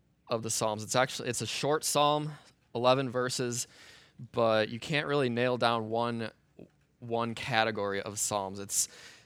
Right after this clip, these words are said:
it could be a penitential psalm, it could be a psalm of thanksgiving, a psalm of wisdom, a psalm of the Messiah, since it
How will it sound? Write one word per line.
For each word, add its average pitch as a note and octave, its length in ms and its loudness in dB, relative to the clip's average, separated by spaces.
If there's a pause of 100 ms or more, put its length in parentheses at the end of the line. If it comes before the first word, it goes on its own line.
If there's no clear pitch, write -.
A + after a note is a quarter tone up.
(100)
it A#2+ 100 -8
could C3+ 220 -2
be B2 140 2
a A2+ 260 2 (300)
penitential C#3+ 760 0
psalm, C#3 360 2
it B2 80 -2
could B2 160 -8
be B2 120 -2
a G#2+ 40 -2
psalm B2 320 4
of G#2+ 80 -8
thanksgiving, D3 840 2
a B2 40 -4
psalm A2+ 280 -2
of G#2 120 -10
wisdom, C3 680 -2 (1160)
a - 60 -8
psalm C3+ 300 4
of B2 60 -2
the B2 40 -4
Messiah, B2+ 720 6
since - 260 -8
it G#2 160 -4